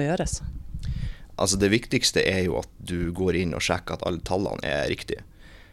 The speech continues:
Speaker 2: Den er, den vil være forhåndsutfylt med en god del tall som vi mottar ifra de du har mottatt lønn fra, eh, fra banker, fra kommuner. Ehm, og vi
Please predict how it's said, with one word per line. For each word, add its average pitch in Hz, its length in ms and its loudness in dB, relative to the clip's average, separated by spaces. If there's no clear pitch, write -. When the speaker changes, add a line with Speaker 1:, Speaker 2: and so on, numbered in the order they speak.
Speaker 2:
Den 95 240 4
er, 90 600 4
den 92 160 2
vil 117 240 6
være 67 160 4
forhåndsutfylt 78 800 -4
med 92 680 0
en 90 240 -4
god 104 240 4
del 60 120 0
tall - 200 -4
som - 200 -6
vi 78 120 -4
mottar 82 440 -2
ifra - 360 -6
de 90 160 2
du 82 140 0
har 85 120 2
mottatt - 420 -2
lønn 131 220 4
fra, - 240 0
eh, 87 300 -6
fra - 140 -4
banker, 104 880 0
fra - 240 -4
kommuner. 101 500 -2
Ehm, 87 600 0
og 101 180 4
vi 98 260 2